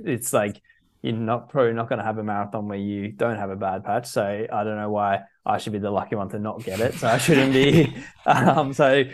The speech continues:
if, when I get it, I go, "All right, let's just go. I'm gonna have a, a bad patch for a bit. Let's kind of deal with it."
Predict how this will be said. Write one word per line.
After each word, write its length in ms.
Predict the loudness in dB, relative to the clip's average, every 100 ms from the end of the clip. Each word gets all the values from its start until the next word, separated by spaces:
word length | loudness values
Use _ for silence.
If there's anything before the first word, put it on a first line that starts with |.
| -4 0
if, 140 | 2
when 140 | 2
I 80 | 2
get 160 | 2 2
it, 40 |
I 40 | 2
go, 120 | 0
"All 60 | 2
right, 280 | 2 0 -6 _
let's 200 | -10 -8
just 140 | -10 -2
go. 100 | 0
I'm 260 | 2 -2 -4
gonna 200 | -4 -2
have 200 | -2 -2
a, 200 | -4 -6 -8 -4
a 100 | 2
bad 280 | 4 4
patch 200 | 2 0
for 140 | 0 0
a 40 |
bit. 280 | 2 0 -2
Let's 440 | -6 -6 -8 -16 _ _ _ _
kind 240 | -4 -4 -4
of 180 | -8 _ _ _ _ _ _ _ -12 -12 -12 _ 2
deal 220 | 4 6
with 160 | 6
it." 260 | 4 2